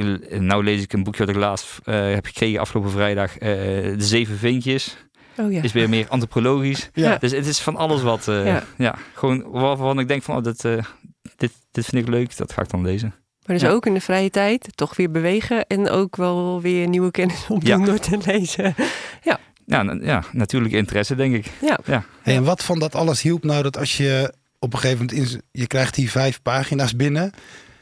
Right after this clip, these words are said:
Speaker 3: eh, wat, wat van dat alles hielp nou om weer uiteindelijk te zeggen, oké,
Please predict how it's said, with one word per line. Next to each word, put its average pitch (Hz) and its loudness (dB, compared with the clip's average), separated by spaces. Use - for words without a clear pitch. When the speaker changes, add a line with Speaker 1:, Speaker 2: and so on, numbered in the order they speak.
Speaker 3:
eh, 127 0
wat, 143 0
wat 131 0
van 165 2
dat 160 0
alles 143 0
hielp 165 2
nou 143 2
om 143 -2
weer 135 0
uiteindelijk 127 -2
te - -2
zeggen, 113 -4
oké, 90 -4